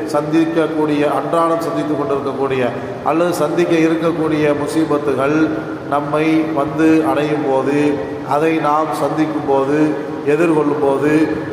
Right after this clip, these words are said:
நாம் எப்படி அதை எதிர்கொள்ள வேண்டும் என்று சொன்னால், "இன்னா லில்லாஹி வ இன்னா இலைஹி ராஜிஊன்", அவ்வளவுதான். இதை மட்டும் சொல்லிக்கொண்டு பொறுமை காத்து அல்லாஹ்விடத்தில் துஆ செய்தால் நிச்சயம் அல்லாஹ், அல்லாஹ் அந்த முசீபத்துகளை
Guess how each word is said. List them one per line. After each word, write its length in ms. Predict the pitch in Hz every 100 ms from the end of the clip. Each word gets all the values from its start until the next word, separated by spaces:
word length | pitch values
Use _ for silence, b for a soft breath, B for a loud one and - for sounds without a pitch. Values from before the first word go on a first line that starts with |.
| -
நாம் 280 | 143 156 170 165 - - - - - - -
எப்படி 360 | 151 151 185 175
அதை 460 | 160 156 151 147 151 - - - - - -
எதிர்கொள்ள 440 | 147 170 170 151
வேண்டும் 280 | 147 147 143
என்று 140 | 131
சொன்னால், 420 | - 131 139 143 143 - - - 135
"இன்னா 280 | 151 180 180
லில்லாஹி 580 | 165 156 156 156 147 147
வ 140 | 147 143
இன்னா 220 | 143 143
இலைஹி 300 | 139 135 131
ராஜிஊன்", 520 | 127 127 123 120 117 123 - 127 131
அவ்வளவுதான். 840 | 139 160 156 151 147 123 - - - 147
இதை 200 | 151 165
மட்டும் 320 | 170 175 175
சொல்லிக்கொண்டு 600 | 165 160 160 160 156 156 147 - - 117
பொறுமை 360 | 143 160 175 151
காத்து 500 | 156 151 156 147 143 - - -
அல்லாஹ்விடத்தில் 680 | 143 165 160 156 151 147 143
துஆ 220 | 147 147
செய்தால் 400 | 151 143 139 131 131 - -
நிச்சயம் 340 | 143 143 175 156
அல்லாஹ், 320 | 147 151 143
அல்லாஹ் 300 | 139 143 135 131 - -
அந்த 220 | 143 151
முசீபத்துகளை 880 | 147 147 170 160 156 151 143 139 131